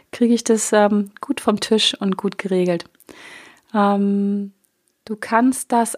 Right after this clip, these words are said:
auch sehr gut einsetzen, gerade bei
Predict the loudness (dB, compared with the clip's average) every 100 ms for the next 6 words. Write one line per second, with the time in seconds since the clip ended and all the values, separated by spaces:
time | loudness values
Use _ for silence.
0 | 0 4 4 2 -4 2 2 2 0 -4
1 | -2 0 2 2 0 -2 -2 0 0 0
2 | -2 -4